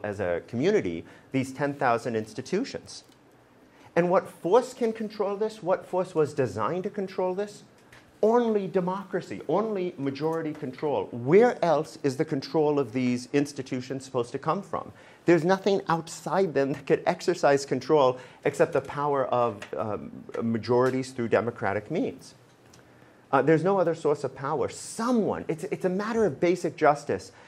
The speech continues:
that someone somewhere can say to Goldman and Coca-Cola and Delta and the N F L and, and all the other institutions in the city of ten thousand institutions that someone can say,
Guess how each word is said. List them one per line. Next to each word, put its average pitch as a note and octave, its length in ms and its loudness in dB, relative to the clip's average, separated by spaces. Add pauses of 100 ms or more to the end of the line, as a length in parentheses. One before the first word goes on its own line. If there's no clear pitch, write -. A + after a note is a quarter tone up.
(160)
that C#3+ 160 4
someone G3 560 4
somewhere D#3 560 2
can C3 220 -4
say C#3+ 500 2 (280)
to C3 540 2 (720)
Goldman D#3 480 8
and B2+ 120 0
Coca-Cola D3 600 0
and A#2 160 -2
Delta C3+ 400 2
and A2+ 160 -2
the G#2+ 120 -2
N D#3 120 0
F D3 200 -4
L B2 220 2
and, G2+ 160 -2 (200)
and A#2+ 180 2
all F3+ 200 8
the E3 140 2
other C#3+ 200 4
institutions C#3 800 -2
in B2 80 -2
the A2 80 -4
city D3+ 380 0
of A2+ 120 -2
ten C3 220 -6
thousand B2 400 -4
institutions A#2 600 -10
that - 120 -8
someone F#3+ 460 0
can D3 160 -6
say, A2+ 340 0